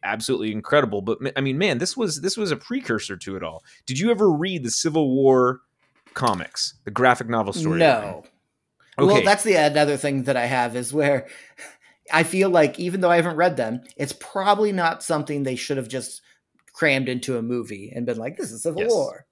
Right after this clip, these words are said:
Speaker 2: 'Cause it's
Speaker 1: But
Speaker 2: like
Speaker 1: what
Speaker 2: a huge storyline.
Speaker 1: Right. But, but what can you really do? And they also had a setup for Infinity War and Endgame where it was, he was
Speaker 2: Yeah.
Speaker 1: pissed at Cap. So th-, and that was a big part of it, right? That's a big part of Endgame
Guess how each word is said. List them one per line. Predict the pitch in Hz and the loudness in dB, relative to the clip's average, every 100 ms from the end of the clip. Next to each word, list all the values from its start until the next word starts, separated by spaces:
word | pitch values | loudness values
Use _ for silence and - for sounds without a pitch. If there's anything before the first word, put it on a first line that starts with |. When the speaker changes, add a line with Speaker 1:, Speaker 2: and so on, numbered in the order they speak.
| _ _ - | _ _ -10
Speaker 2:
'Cause | 139 | 0
it's | 202 - | 2 6
Speaker 1:
But | |
Speaker 2:
like | 147 | 8
Speaker 1:
what | 156 | 8
Speaker 2:
a | 110 - - | 4 -10 -20
huge | - 185 202 170 147 135 131 123 - - | -6 0 4 6 6 4 0 -4 -4 -2
storyline. | 156 156 135 113 110 104 104 123 | 2 4 2 0 -6 -8 -12 -8
Speaker 1:
Right. | 104 92 80 _ _ _ _ - | -4 -4 -6 _ _ _ _ 0
But, | 135 143 143 | 2 2 0
but | 147 147 | -2 4
what | 160 - | 4 4
can | - 156 | 0 0
you | 147 | 2
really | 139 123 110 | 4 4 2
do? | 90 113 110 | -2 0 0
And | 117 | 0
they | 127 | 0
also | 147 143 143 | 0 0 -2
had | 127 | 0
a | |
setup | 110 - - 135 127 - | -2 0 2 4 4 2
for | - - - 151 123 107 101 | -6 -10 -2 2 4 4 2
Infinity | 113 110 127 113 | -2 -4 -2 -2
War | 113 110 | 0 0
and | 101 110 104 | 0 -2 -2
Endgame | 104 98 98 - _ | -4 -6 -10 -18 _
where | 117 113 104 | 4 4 4
it | 95 | 0
was, | 104 98 92 - - | -2 -2 -2 -6 -10
he | - 107 113 | -10 -4 0
was | 104 | -2
Speaker 2:
Yeah. | 101 | 0
Speaker 1:
pissed | 120 107 110 | 0 0 -4
at | - | -4
Cap. | 123 85 78 - | -2 -2 -4 -8
So | - 123 | -2 0
th-, | 147 | 2
and | 151 | 0
that | 170 | 2
was | 180 123 | 2 2
a | |
big | 110 - 135 123 110 - | 0 0 2 2 0 -8
part | - 127 113 | 2 2 4
of | 87 | -2
it, | 90 85 _ _ - | -6 -8 _ _ -4
right? | 92 110 | -4 -2
That's | 123 - | -4 -4
a | |
big | 104 123 113 | -4 -4 -2
part | 120 117 | 2 2
of | 92 | 2
Endgame | 113 139 92 87 90 | -2 -2 -4 -6 -10